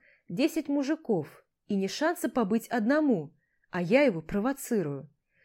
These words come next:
Потом снова писал, как сильно соскучился. Мы строчили друг другу простыни, ей-богу. У нас был эротический роман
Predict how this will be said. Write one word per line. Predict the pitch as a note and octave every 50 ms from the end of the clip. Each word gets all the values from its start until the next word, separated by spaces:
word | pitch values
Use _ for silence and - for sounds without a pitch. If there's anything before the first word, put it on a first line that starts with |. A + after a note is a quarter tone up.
| _ - -
Потом | - A3+ B3+ - F4 F4+
снова | E4+ - - F4+ F#4+ D4+ A3 G3
писал, | F#3+ G#3+ G#3 - - - G#3 E3+ D3 D3 - _ _
как | _ - F3 E3+
сильно | - - - C#4+ C#4+ D4+ D4
соскучился. | C4+ - C4 B3+ C4 - - C#4 B3 - - E3 D#3+ - - E3+ D#3 C#3+ - - _ _ _ _ _
Мы | G3 G3
строчили | G3 - - G#3 G#3 G3+ - - D#4+ F4 C#4 A3+ E3+ - - - - _ _
друг | - F#3+ G#3 G#3
другу | G#3 C4 E4+ F4+ C#4 E4+
простыни, | E4+ - - F4 E4 B3 - - - F#3 E3 D3+ D3 C#3+ - _
ей-богу. | F3 E3+ G#3 B3 A3+ G#3 G#3+ B3+ B3 G3 D#3+ D3+ C#3+ C#3+ - _ _ _ _ _
У | - G3
нас | G#3+ C4+ D#4+ D4+ -
был | G3+ F#3+ F3+ E3+ -
эротический | G3 F#3+ F#3 F3+ - D#4+ D#4 - D4 C#4+ - - D4 C#4+
роман | D4 C#4+ C#4 C4+ A3+ E3 C#3+ C#3+